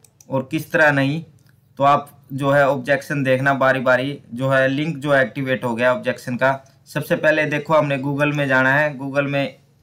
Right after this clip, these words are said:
एचएसएससी जो है वो हम लिखेंगे और इसे जब मैं ओके करूँगा तो हम सीधा जो है वेबसाइट पे पहुँच जाएंगे।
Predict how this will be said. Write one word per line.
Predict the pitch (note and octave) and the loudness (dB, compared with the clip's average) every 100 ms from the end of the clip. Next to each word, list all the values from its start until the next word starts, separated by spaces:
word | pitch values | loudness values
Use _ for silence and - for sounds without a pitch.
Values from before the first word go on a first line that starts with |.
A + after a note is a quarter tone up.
| _ _ _ _ _ | _ _ _ _ _
एचएसएससी | B2 B2+ C#3 C3 C3+ - C#3+ A2+ - - | -6 -2 -6 -4 -6 -4 -6 -6 -10 -12
जो | A#2+ B2 | -6 0
है | B2 C#3+ - _ _ _ _ | 0 0 -6 _ _ _ _
वो | A#2+ | -2
हम | B2 B2 | -2 0
लिखेंगे | A#2 A#2+ B2+ D3+ D#3 - _ _ _ | -4 -4 -2 -4 -6 -16 _ _ _
और | - A#2 | -8 -8
इसे | A#2+ C3+ | -4 -4
जब | A2+ A#2+ | -2 -2
मैं | A#2+ | 0
ओके | A#2+ - A#2+ | 0 -2 -6
करूँगा | - A2 B2 D3+ D3 _ _ _ _ _ _ _ _ _ _ _ _ | -4 -2 -2 -2 -6 _ _ _ _ _ _ _ _ _ _ _ _
तो | B2 | -6
हम | B2 | -4
सीधा | - A2 B2 A#2+ | -4 0 2 0
जो | A#2 A2+ | -4 0
है | A#2 | 0
वेबसाइट | B2 B2+ - A#2+ G#2+ | 2 -2 0 -2 -2
पे | A#2+ | -8
पहुँच | G2+ A2+ G2+ | -6 -6 -4
जाएंगे। | G#2 G2+ G#2+ | -2 -2 -4